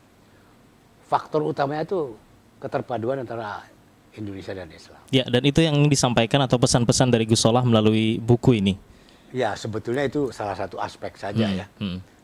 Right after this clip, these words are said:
Speaker 1: Tulisan saya macam-macam ya.
Speaker 2: Ya.
Speaker 1: Saya setiap minggu saya menulis di koran Pelita, kemudian saya suka menulis juga di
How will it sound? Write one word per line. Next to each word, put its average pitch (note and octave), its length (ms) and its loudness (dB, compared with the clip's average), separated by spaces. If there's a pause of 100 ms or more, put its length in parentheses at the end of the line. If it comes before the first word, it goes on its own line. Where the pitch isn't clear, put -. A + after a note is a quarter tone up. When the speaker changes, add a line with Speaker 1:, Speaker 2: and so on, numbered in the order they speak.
Speaker 1:
Tulisan G#2 320 -12
saya A#2+ 400 -6
macam-macam A2 680 -10
ya. G2 140 -16 (240)
Speaker 2:
Ya. G2+ 120 -2 (360)
Speaker 1:
Saya A2 560 -8 (320)
setiap F2 240 -12 (240)
minggu G#2 320 -12
saya G#2 80 -14
menulis G2 320 -12
di F#2+ 100 -18
koran F2+ 300 -16
Pelita, - 480 -12 (720)
kemudian F2+ 320 -16
saya F#2 160 -12
suka G#2 240 -14
menulis F#2+ 340 -10
juga G2 240 -8
di F2 300 -12